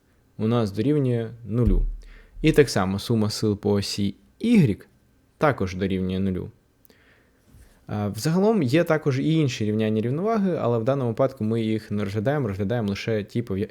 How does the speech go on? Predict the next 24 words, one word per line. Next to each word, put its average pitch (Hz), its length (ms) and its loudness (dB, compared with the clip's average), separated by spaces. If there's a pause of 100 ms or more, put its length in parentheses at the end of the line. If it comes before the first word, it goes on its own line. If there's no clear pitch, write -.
які 107 220 -6
пов'язані 101 600 -4
із 104 160 -8
силами. 87 460 -4 (1600)
Та 135 240 6
щоб 135 280 4
ефективно 131 440 2
застосовувати 120 680 0
це 120 160 2
рівняння, 143 380 0
ми 113 140 0
маємо 120 280 -2
пам'ятати 110 460 -2
про 104 200 -2
правила 120 640 0
розкладання 110 540 2
векторів. 95 380 -8 (520)
Що - 140 -4
якщо 147 220 2
у 143 40 2
нас 113 200 0
є 117 100 4
певна 107 300 0
сила, 101 400 -4